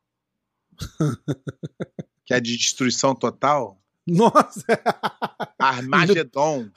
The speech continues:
Speaker 1: Caralho!
Speaker 2: Esse vai ser o podcast Armagedon.
Speaker 1: Puta que pariu.
Speaker 2: Imagina, se a gente
Speaker 1: É.
Speaker 2: bota Renzo, Luca. Luca
Speaker 1: Já
Speaker 2: vai ser o
Speaker 1: pensou, cara?
Speaker 2: técnico da parada, porque ele é jornalista pica. E o resto é a gente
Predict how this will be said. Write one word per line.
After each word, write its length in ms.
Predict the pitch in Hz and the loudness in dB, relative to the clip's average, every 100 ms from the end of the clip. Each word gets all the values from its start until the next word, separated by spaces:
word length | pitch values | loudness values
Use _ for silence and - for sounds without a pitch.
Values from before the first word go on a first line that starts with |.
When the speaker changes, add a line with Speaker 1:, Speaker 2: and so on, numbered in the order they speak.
| _ | _
Speaker 1:
Caralho! 720 | - 190 185 185 185 196 202 | 4 6 8 6 8 8 6
Speaker 2:
Esse 140 | 208 214 | 4 4
vai 140 | - | 2
ser 160 | 226 165 | 2 0
o 100 | 160 | -2
podcast 680 | 165 165 - - 143 139 127 | -2 -2 -2 -2 -2 -2 -10
Armagedon. 500 | 120 135 226 - 247 233 | -2 4 4 2 -6 2
Speaker 1:
Puta 220 | 233 208 _ | 4 2 _
que 160 | 220 | -8
pariu. 640 | 214 - 196 185 180 214 208 _ _ _ _ - | -8 -2 0 0 0 -4 -6 _ _ _ _ -10
Speaker 2:
Imagina, 380 | 175 165 185 | -10 -6 -4
se 60 | 147 | 2
a 20 | |
gente 140 | 156 151 | 4 6
Speaker 1:
É. 180 | 143 135 131 | 6 4 4
Speaker 2:
bota 360 | 127 123 120 | 2 2 0
Renzo, 560 | 113 156 131 - 104 - _ _ _ _ _ _ _ _ _ 123 | 0 -2 -4 -8 -20 -20 _ _ _ _ _ _ _ _ _ -6
Luca. 800 | 117 139 160 139 - 110 92 - - | 0 4 4 2 -2 -4 -4 -14 -18
Luca 260 | 120 135 113 | -2 0 2
Speaker 1:
Já 60 | 156 | 2
Speaker 2:
vai 140 | 160 | 2
ser 240 | 156 156 | 0 0
o 40 | 165 | 2
Speaker 1:
pensou, 420 | 156 143 135 160 | 2 2 4 4
cara? 160 | 151 151 | 4 2
Speaker 2:
técnico 320 | 98 131 139 | -2 -8 -2
da 100 | 139 | -2
parada, 480 | 113 131 135 165 131 | 2 2 4 2 -2
porque 220 | - - | -8 -8
ele 140 | 127 | -4
é 240 | 135 135 120 | -2 -4 -4
jornalista 540 | 120 123 120 123 - | -4 0 0 -2 -8
pica. 500 | 117 - 113 - - _ _ _ _ _ _ _ | -10 -12 -12 -12 -20 _ _ _ _ _ _ _
E 240 | 113 120 | 0 4
o 60 | 131 | 4
resto 340 | 127 143 - 156 | 4 0 -2 -6
é 260 | 151 143 | -2 0
a 60 | 131 | 0
gente 520 | 131 135 139 127 110 | -4 -6 -4 -4 -4